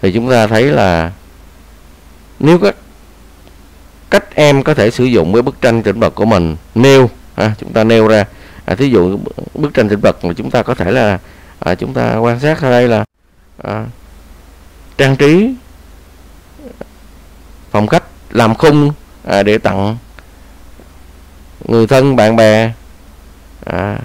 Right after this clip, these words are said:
hay là dùng tranh tĩnh vật để trang trí nội thất, à, trong gia đình, góc học tập, hoặc là dùng tranh tĩnh vật để trang trí phòng khách, à, rất là đa dạng.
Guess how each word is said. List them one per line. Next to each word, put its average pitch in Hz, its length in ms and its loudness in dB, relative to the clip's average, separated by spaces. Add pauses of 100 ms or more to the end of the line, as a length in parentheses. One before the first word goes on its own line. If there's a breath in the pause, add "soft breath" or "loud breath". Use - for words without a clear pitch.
(760)
hay 107 120 -2
là 110 80 2
dùng 120 320 2
tranh 143 340 2 (280)
tĩnh 117 180 -2
vật 127 220 2
để 117 120 0
trang 127 220 -2
trí 151 180 2
nội 107 220 2
thất, 165 160 0 (680 loud breath)
à, - 100 -10
trong 113 220 -2
gia 117 100 4
đình, 92 260 0
góc 143 180 0
học 85 160 -2
tập, - 180 -2 (2000)
hoặc 95 220 -6
là 98 120 0
dùng 107 260 2
tranh 117 180 2
tĩnh 117 140 0
vật 113 200 2 (120)
để 78 260 -4
trang 101 240 -4
trí 110 140 0
phòng 101 220 -2
khách, 113 160 -2 (500)
à, 80 180 -10 (120)
rất 104 200 -6
là 85 200 -4
đa 82 220 -2
dạng. 69 340 -4